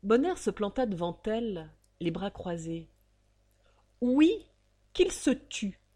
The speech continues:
Qu'est-ce que tu veux que ça me fasse à moi? Et à toi donc?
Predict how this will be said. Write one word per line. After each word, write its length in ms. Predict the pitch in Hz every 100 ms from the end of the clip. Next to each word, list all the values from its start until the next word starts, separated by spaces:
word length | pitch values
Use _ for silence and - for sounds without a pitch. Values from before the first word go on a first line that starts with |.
| _ _ _ _ _ _
Qu'est-ce 200 | - 415
que 80 | 359
tu 240 | - 285
veux 160 | 262 403
que 120 | 277
ça 180 | 196 190
me 80 | 175
fasse 460 | - 214 196 -
à 60 | 160
moi? 480 | 160 175 170 165 _ _ _ _ _ -
Et 160 | 151
à 80 | 180
toi 280 | 185 233 233
donc? 380 | 175 180 175